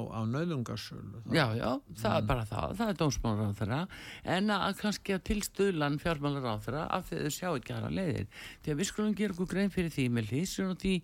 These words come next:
Speaker 2: sem er að gerast í löndunum í kringum okkur, sérstaklega Bandaríkjunum,
Speaker 1: Mm.
Speaker 2: sem við erum mjög, mjög, mjög háð, uh, í fjárhagslegu tilliti.
Speaker 1: Já.
Speaker 2: Að ba-, að við,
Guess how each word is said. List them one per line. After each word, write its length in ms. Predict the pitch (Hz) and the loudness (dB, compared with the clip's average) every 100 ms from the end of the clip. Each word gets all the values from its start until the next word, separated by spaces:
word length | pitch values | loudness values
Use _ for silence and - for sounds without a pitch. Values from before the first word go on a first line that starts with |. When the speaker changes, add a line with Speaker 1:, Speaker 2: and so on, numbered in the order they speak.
| - - - | -4 -14 -8
Speaker 2:
sem 180 | - 156 | 0 4
er 140 | 165 160 | 4 2
að 80 | - | 0
gerast 440 | 196 226 190 - | 2 2 2 0
í 80 | 156 | 2
löndunum 400 | 190 202 175 147 | 2 2 2 2
í 100 | 143 | 2
kringum 380 | 180 185 160 135 | 2 0 2 2
okkur, 160 | 123 | 2
sérstaklega 480 | 120 117 120 127 135 | 0 0 0 0 2
Bandaríkjunum, 800 | 165 214 240 190 120 - 101 107 | 2 2 4 2 0 0 2 2
Speaker 1:
Mm. 340 | 104 - - 113 | 0 -10 -6 0
Speaker 2:
sem 140 | 147 | 4
við 160 | 147 135 | 6 4
erum 160 | 127 131 | 4 2
mjög, 260 | 165 151 | 4 2
mjög, 240 | 123 123 117 | 2 2 4
mjög 240 | 113 104 | 4 4
háð, 480 | 107 180 180 131 110 - | 2 2 2 2 -2 -6
uh, 220 | 139 127 113 - - - | -2 0 -2 -6 -10 -2
í 140 | 147 | 2
fjárhagslegu 560 | 151 135 127 127 117 117 | 2 2 0 0 0 2
tilliti. 640 | 202 208 143 120 110 160 | 0 2 0 2 2 2
Speaker 1:
Já. 20 | 120 - - - - | -2 -12 -20 -20 -8
Speaker 2:
Að 380 | - 139 131 - | 0 2 2 0
ba-, 220 | 127 143 | -2 0
að 80 | 92 | 2
við, 240 | 131 131 | 2 2